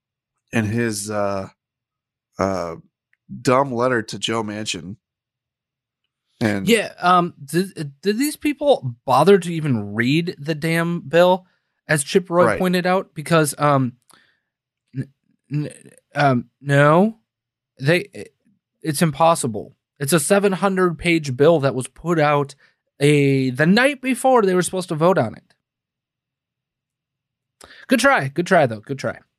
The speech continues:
Speaker 1: Yep, yep. And then what was the,
Speaker 2: Uh,
Speaker 1: uh,
Speaker 2: and by the way, Pat, uh, real quick, the thing that I wanna hit on, and, well, actually, you know what? I'm gonna,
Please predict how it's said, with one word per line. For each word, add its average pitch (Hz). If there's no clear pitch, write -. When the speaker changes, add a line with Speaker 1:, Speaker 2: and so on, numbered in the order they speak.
Speaker 1:
Yep, -
yep. -
And -
then 233
what 233
was 330
the, 220
Speaker 2:
Uh, 196
Speaker 1:
uh, 160
Speaker 2:
and 214
by 220
the 233
way, 160
Pat, 110
uh, 156
real 202
quick, 147
the 139
thing 208
that 277
I 262
wanna 190
hit 135
on, 113
and, 160
well, 196
actually, 190
you 180
know 180
what? 185
I'm 151
gonna, 143